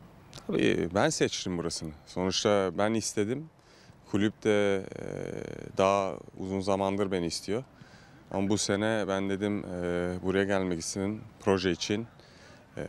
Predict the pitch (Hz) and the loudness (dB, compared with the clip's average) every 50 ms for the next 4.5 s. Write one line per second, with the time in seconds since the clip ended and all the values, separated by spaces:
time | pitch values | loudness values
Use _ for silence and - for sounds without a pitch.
0 | 78 80 80 82 82 82 87 85 82 85 85 82 85 87 90 92 92 104 101 98 | -6 -6 -6 -6 -6 -6 -8 -8 -8 -6 0 2 4 4 4 4 2 0 -2 -2
1 | 87 - - 110 104 110 110 107 - - - - - - 92 95 95 95 95 98 | -2 -2 -2 -2 -2 -2 -6 -10 -16 -20 -18 -8 -4 -2 0 2 2 4 4 4
2 | 98 98 95 98 95 98 98 98 98 98 92 - 95 90 92 104 107 110 107 - | 2 4 2 2 2 2 2 2 0 0 0 0 -2 0 2 0 0 0 -4 -10
3 | - - - - - - 92 92 85 - 95 90 95 90 - - 104 101 98 98 | -16 -20 -20 -20 -6 -2 0 0 0 0 0 0 0 0 0 0 0 0 2 2
4 | 95 90 82 90 87 87 87 87 101 113 | 0 0 0 0 0 2 0 2 0 -2